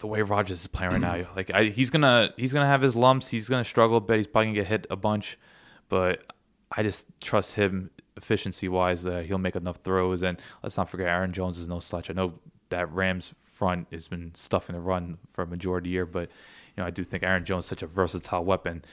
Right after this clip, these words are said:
and who knows what the weather's gonna be like, but you could use him to pass the game. It's just, I trust Green Bay enough where it's like, okay, they'll score enough points, and I just, Goff, I think I would be way more on the Rams if Goff was simply better. Like, I don't think it's,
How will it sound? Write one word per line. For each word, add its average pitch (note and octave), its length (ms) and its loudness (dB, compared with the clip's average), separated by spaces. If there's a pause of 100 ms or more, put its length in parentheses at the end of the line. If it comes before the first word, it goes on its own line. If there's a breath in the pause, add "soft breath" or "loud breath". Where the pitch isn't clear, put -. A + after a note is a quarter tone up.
(300 soft breath)
and E2+ 100 -8
who A2+ 80 -2
knows A2 220 4
what F2+ 80 0
the E2+ 80 0
weather's F#2+ 280 4
gonna F2+ 120 -6
be F2+ 80 -2
like, E2+ 140 -6
but F2+ 100 -6
you F#2+ 100 -2
could F#2+ 100 -4
use F2 140 -2
him E2+ 80 -12
to D#2 60 -16
pass G2 320 0
the - 40 -10
game. G2 240 0
It's F#2 80 -6
just, F#2+ 140 -4
I G#2+ 180 6
trust - 360 2
Green A2+ 180 -2
Bay G2+ 120 6
enough G2 300 2
where F#2 80 0
it's F2+ 80 -4
like, F2+ 100 0
okay, F2+ 200 0
they'll F2 120 0
score - 200 -2
enough F#2+ 200 -2
points, F#2+ 340 -4
and E2+ 140 -8 (800 soft breath)
I - 60 -14
just, - 240 -8
Goff, G2+ 400 4
I F#2+ 60 -2
think A#2+ 360 -2
I G#2+ 80 8
would A#2 120 6
be A#2 100 0
way A2+ 240 6
more A#2+ 240 4
on A2+ 120 6
the A2 60 -2
Rams A2 360 2
if - 300 -6 (180)
Goff A2 480 6 (580)
was - 140 -18 (100)
simply G#2+ 380 2
better. A2 440 8
Like, G2+ 120 6
I G2+ 60 4
don't G#2 160 4
think G#2 120 -2
it's, - 140 -12